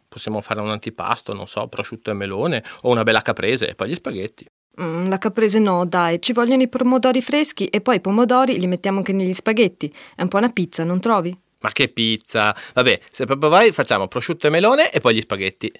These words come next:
Speaker 2: Ma no, guarda, prosciutto e melone lo mangiano tutti, tutti i giorni, tutte le estati. Lasciamo perdere l'antipasto e facciamo piuttosto un secondo. Qualcosa di leggero, non so, i saltimbocca alla romana, con un contorno,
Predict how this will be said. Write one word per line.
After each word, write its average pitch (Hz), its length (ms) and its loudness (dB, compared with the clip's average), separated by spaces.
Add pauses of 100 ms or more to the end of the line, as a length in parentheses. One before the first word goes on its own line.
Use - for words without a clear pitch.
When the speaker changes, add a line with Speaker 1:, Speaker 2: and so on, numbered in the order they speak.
(200)
Speaker 2:
Ma 220 120 4
no, 185 200 4
guarda, 156 580 -2
prosciutto 247 420 0
e - 20 6
melone 285 460 4
lo 196 100 0
mangiano 190 420 0
tutti, - 480 -8
tutti 220 280 -4
i 208 40 0
giorni, 226 420 2
tutte 202 240 -4
le 185 100 2
estati. - 640 -6
Lasciamo 202 420 0
perdere 165 400 -2
l'antipasto 233 800 -2
e 240 80 -6
facciamo 208 360 0
piuttosto 165 400 -6
un 170 60 -4
secondo. 165 480 -2 (360)
Qualcosa 247 360 2
di 233 100 2
leggero, 240 760 2
non 220 340 0
so, 240 320 0 (500)
i - 80 -8
saltimbocca 202 600 0
alla 175 120 2
romana, 185 500 2
con - 160 -4
un 180 80 0
contorno, 190 840 2